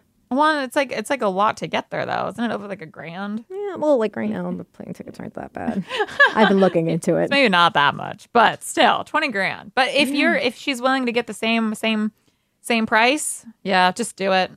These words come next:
Speaker 1: Bite the
Speaker 2: Mm.
Speaker 1: bullet.
Speaker 2: Yeah. Well, I am curious to what everyone else has to say.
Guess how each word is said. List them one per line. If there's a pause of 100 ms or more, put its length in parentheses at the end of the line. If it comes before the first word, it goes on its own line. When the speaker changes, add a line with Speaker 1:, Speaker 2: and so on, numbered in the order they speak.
(100)
Speaker 1:
Bite
the
Speaker 2:
Mm.
Speaker 1:
bullet. (1400)
Speaker 2:
Yeah. (560)
Well,
I
am
curious
to
what
everyone
else (640)
has
to
say.